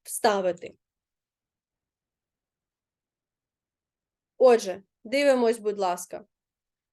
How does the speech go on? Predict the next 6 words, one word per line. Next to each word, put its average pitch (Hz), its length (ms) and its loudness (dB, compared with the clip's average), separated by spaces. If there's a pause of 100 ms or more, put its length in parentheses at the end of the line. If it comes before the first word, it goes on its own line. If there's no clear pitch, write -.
що 214 460 2
файли 359 440 2
можна 208 440 -6
створювати, 240 1000 2 (500)
редагувати, 233 1300 -2 (320)
копіювати, 254 1200 -2